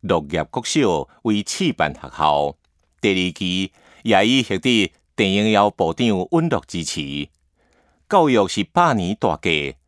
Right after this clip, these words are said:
散嘛袂当散教育。囡仔的未来与天赋，无应该被贫困所牺牲、被埋没。每一位囡仔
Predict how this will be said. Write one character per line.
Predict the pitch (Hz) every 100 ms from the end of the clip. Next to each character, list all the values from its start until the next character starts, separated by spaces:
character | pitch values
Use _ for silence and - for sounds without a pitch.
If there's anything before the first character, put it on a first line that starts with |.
| _
散 | - - 87 73 67
嘛 | 95 85
袂 | 80
当 | 95 95
散 | - 113 82
教 | 98 78
育。 | 78 69 62 _ _ _ -
囡 | 127 147
仔 | 127 107
的 | 87
未 | 85
来 | 85 92
与 | 123
天 | 117 104 95
赋， | 87 80 71 - _ -
无 | 101 120
应 | 139
该 | 117 101 104
被 | 92 80 71
贫 | 120 110
困 | 110 87 73
所 | - 107 92
牺 | 87 78
牲、 | - 85 82 78 -
被 | 95 73
埋 | 78 78
没。 | 73 82 73 64 _ _ _ _
每 | 117 123
一 | 110
位 | 78 80
囡 | 95 104
仔 | 101 80